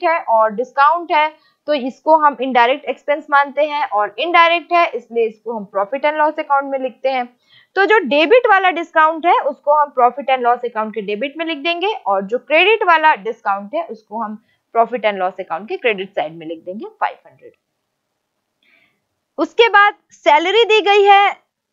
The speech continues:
Salary जो है एक indirect expense है, तो इसको हम profit and loss account के debit में लिखेंगे, Salary, अ, सेवन हंड्रेड fifty। Rent दिया गया है और rent पे हमने tick mark भी किया हुआ है, यानी कि rent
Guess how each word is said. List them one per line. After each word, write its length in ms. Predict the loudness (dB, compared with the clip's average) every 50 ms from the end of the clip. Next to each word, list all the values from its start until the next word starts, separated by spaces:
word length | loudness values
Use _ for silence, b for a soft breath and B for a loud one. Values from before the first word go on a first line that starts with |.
| _ _ _
Salary 500 | _ 0 4 4 4 4 4 2 0 -2
जो 120 | 0 0 2
है 260 | 4 4 4 4 4
एक 220 | 2 0 -2 -4
indirect 560 | -4 2 4 4 4 4 0 -4 -10 -10 _
expense 420 | -14 -14 _ _ -4 -2 -2 0 2 4
है, 180 | 4 4 4
तो 220 | 2 0 -2 -2 -2
इसको 340 | -2 -6 -8 _ -2 0
हम 180 | 0 0 0 0 0
profit 280 | 0 0 -2 -2 -4 -4
and 160 | -2 0 0
loss 180 | 0 0 0 -4
account 300 | -6 -4 -4 -4 -4 -4
के 80 | -2
debit 360 | 0 0 0 0 -2 -6 -6
में 80 | -6 -6
लिखेंगे, 640 | -6 -6 -6 -4 -6 -4 -4 -4 -4 -4 -4 -6 -10 _
Salary, 580 | _ -4 -2 -2 0 -2 -2 -4 -6 -8 -12 -16 _ _ _ _ _ _ -10
अ, 80 | -10
सेवन 380 | -6 0 2 2 2 2 0 -4
हंड्रेड 260 | -6 -6 -6 -6 -6
fifty। 380 | -6 -6 -8 -6 _ -4 -4 -4 -4 _ _ _ _ _ _ _ _ _ _ _ _ _ _ _ -10
Rent 400 | -2 0 0 0 0 -2 -6 -10 -10 -6
दिया 280 | -2 0 2 2 2
गया 220 | 2 2 4 4 4
है 320 | 2 2 2 2 2 2
और 560 | 4 4 6 6 6 6 4 0 -4 -4 -2 0 0
rent 260 | 0 0 -2 -6 -4
पे 80 | -4 -2
हमने 280 | -2 -2 -6 -10 -12 -14 -8 _
tick 160 | -4 -4 -2 2
mark 240 | 4 4 4 4 2
भी 160 | -2 -4 -4
किया 260 | -4 -2 0 2 4 4
हुआ 240 | 4 4 4 4
है, 220 | 4 4 2 2 2
यानी 320 | 2 2 2 2 0 -4
कि 140 | -6 -6 -8
rent 360 | -4 0 0 0 0 -2 -4